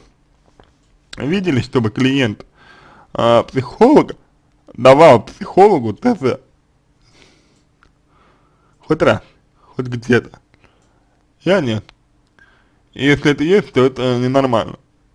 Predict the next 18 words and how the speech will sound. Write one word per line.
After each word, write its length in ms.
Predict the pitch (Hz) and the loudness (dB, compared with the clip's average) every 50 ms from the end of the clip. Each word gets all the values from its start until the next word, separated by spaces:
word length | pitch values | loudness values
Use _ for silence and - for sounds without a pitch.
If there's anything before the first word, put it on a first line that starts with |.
| _ _ _ _ _ _ _ _ _ _ _ _ _ _ _ | _ _ _ _ _ _ _ _ _ _ _ _ _ _ _
Потому 240 | - 127 120 131 127 | -10 -8 -6 -6 -6
что 340 | - - 131 127 - - _ _ - - - - _ _ _ | -6 -4 -4 -4 -6 -8 _ _ -20 -20 -20 -20 _ _ _
это 160 | - 127 127 139 | -6 -4 -2 -2
означает, 440 | 143 143 131 - - 160 131 123 | -2 -2 -2 -2 0 0 0 0
что 180 | - - - 117 | -2 -6 -8 -8
клиент 600 | - - 139 151 180 - - 330 196 - - - _ _ _ _ _ _ _ _ _ _ _ - | -4 -4 -2 -2 -2 -2 -4 -4 -6 -8 -12 -18 _ _ _ _ _ _ _ _ _ _ _ -10
не 180 | 127 147 160 175 | -4 -2 0 2
нацелен 540 | 208 220 - - - 185 196 208 214 196 | 2 2 0 0 0 0 0 0 0 0
на 60 | 175 147 | 2 2
работу 340 | 135 127 127 139 139 143 | 2 4 2 0 -2 -2
над, 240 | 135 135 131 131 127 139 | -4 -6 -6 -6 -6 -6
над, 260 | 143 135 135 - - | -6 -6 -6 -6 -8
над, 380 | - 139 139 139 135 - - | -4 -2 -2 -2 -2 -4 -4
над 280 | 156 165 165 - - - | 0 0 0 0 -2 0
собой. 560 | - 185 180 185 185 180 147 117 - - - - _ _ _ _ _ _ _ _ _ _ _ _ _ _ _ _ _ _ - | 2 2 2 4 4 2 2 2 0 -4 -12 -18 _ _ _ _ _ _ _ _ _ _ _ _ _ _ _ _ _ _ -4
Конкретно 680 | - 139 131 123 - 151 151 147 135 - - - - - _ _ _ _ _ _ _ _ _ _ _ | -4 -2 -2 -4 -2 2 4 4 4 4 2 -4 -20 -20 _ _ _ _ _ _ _ _ _ _ _
над 240 | - 117 113 104 - | -8 -6 -6 -8 -10
собой. 480 | - - 226 220 190 - - - - | -10 -8 -8 -6 -6 -6 -8 -8 -10